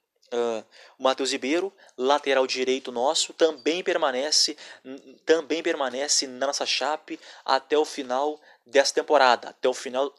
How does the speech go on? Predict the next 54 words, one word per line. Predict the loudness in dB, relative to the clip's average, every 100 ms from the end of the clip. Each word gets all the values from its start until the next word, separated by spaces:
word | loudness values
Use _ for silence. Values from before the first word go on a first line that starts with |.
| _
até | -4 0 0
o | 0
final | -4 -4 -2 -2 -4 -20 _ _
de | 0 2
dois | 2 -2
mil |
e | -6
vinte | -4 -4
e | -6
um, | -8 _ -8
tá? | -4 -4 -6 _ _ _ _ _ -6
Renovou | -2 -2 0 0
seu | 0
contrato | -6 -2 -2 0
também, | -6 -4
portanto, | -8 -6 -2 -2 -4 -6
aí | -6 -10 -8
o | -6
Matheus | -4 -6
Ribeiro, | -4 -2 0 -4 -12 -20 _ -8
o | 0
nosso | 0 2
lateral | 0 2 0
direito, | 0 -2 -2 -4 -12 -12 -20 -16
e | -2
permanece | 0 2 2 0 -2 -2
até | 0
o | -2
final | -2 -4 -2 -2 -4 -20 -20
de | -2 0
dois | 0
mil | -2
e | -8
vinte | -6 -6
e | -6
um. | -10 _ -20 _
Na | -4
temporada, | -2 0 2 2 0
na | 0
temporada, | 0 2 0 -2 -6
na | -4
temporada | -2 -2 -4
dois | -6
mil | -8
e | -10
vinte, | -10 -8 -8
na | -8
temporada | -6 -2 -2 -2
dois | -8
mil | -10
e | -10
vinte | -10 -8
foram | 0 0 -2 _ -20 -20 -20 _ -8
trinta, | -8 -6